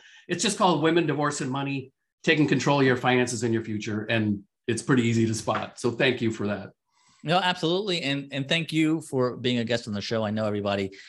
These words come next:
Speaker 2: got some good golden nuggets out of all this. And, um, you know, they're gonna, I'm sure, reach out, go get his book, read it. It will only help.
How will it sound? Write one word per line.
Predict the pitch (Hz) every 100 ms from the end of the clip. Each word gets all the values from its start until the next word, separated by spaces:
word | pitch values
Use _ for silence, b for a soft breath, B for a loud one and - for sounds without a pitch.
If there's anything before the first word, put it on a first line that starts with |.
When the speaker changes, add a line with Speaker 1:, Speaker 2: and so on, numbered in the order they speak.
| B _
Speaker 2:
got | 98
some | - 101
good | 110 101
golden | 98 101
nuggets | 95 95 98
out | 90
of | 90
all | 90
this. | 90 90 -
And, | - 98 95 90 87 b b b _ 87
um, | 87 87 87 90 -
you | - 98
know, | 90 87 -
they're | 90
gonna, | 90 87 82 - _ _ _ _
I'm | 90 87
sure, | - 92 90 -
reach | 95 95 95
out, | 90 85
go | 98
get | 110
his | 98
book, | - 101 98 -
read | 95 101
it. | 104 -
It | 95
will | 80 80
only | 101 110
help. | 98 87 -